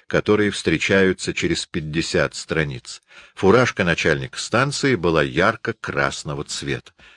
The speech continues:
Страница восемьдесят вторая. Номер восемьдесят два. У Бобрищевых всегда весело. Мы можем предположить, что именно Бобрищевы давали тот самый бал.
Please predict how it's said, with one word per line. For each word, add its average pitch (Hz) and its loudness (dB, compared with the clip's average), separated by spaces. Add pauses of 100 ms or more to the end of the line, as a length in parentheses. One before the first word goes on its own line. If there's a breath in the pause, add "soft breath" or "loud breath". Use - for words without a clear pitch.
Страница 78 -2
восемьдесят 73 -4
вторая. - -8 (1900 soft breath)
Номер 165 8
восемьдесят 160 6
два. 85 4 (680 soft breath)
У 104 4
Бобрищевых 117 6
всегда 101 2
весело. 85 4 (800)
Мы 135 2
можем 95 4
предположить, 80 2
что - 0
именно 73 0
Бобрищевы 101 2 (320 loud breath)
давали 73 2
тот 80 -2
самый 90 0
бал. 71 -2